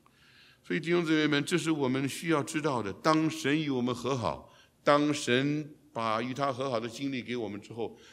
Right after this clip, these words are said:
我们需要知道，不要再怀念过去的事情，不要再记住过去的事情，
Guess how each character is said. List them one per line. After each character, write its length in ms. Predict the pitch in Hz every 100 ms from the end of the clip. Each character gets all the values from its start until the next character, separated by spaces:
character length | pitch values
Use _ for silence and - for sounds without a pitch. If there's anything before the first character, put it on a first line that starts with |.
| -
我 100 | 113
们 140 | 131
需 140 | 131 151
要 120 | 127
知 140 | 117
道， 200 | 135 107
不 180 | 95 165
要 140 | 151 131
再 160 | 139
怀 320 | - 110 113 143
念 220 | 135 107
过 220 | 135 113
去 120 | 107
的 60 | 95
事 160 | 110 -
情， 200 | 69 - _ _ _ _ _ _ _ _
不 120 | 170
要 180 | 170 151
再 180 | 151 143
记 200 | 147 156
住 140 | 135
过 220 | 127 147
去 140 | 120 120
的 60 |
事 160 | 110 117
情， 240 | - 71